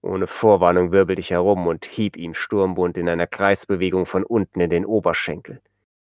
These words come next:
Dunkelblaues Wasser sprenkelte das Deck und rann träge über Sturmbunds Klinge. Der Admiral zuckte nicht einmal.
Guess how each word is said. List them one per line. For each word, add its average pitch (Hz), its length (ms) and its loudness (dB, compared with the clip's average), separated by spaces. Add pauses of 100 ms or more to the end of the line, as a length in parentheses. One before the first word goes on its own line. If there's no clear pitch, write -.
(240)
Dunkelblaues 76 760 0
Wasser 80 280 -2
sprenkelte - 600 -2
das - 260 -8
Deck - 300 -2
und - 260 -18
rann 69 260 -4
träge 80 440 0
über 78 200 -4
Sturmbunds 90 640 -4
Klinge. 95 400 -10 (1600)
Der 87 120 2
Admiral 90 580 4
zuckte - 440 -4
nicht 78 220 -4
einmal. 82 520 0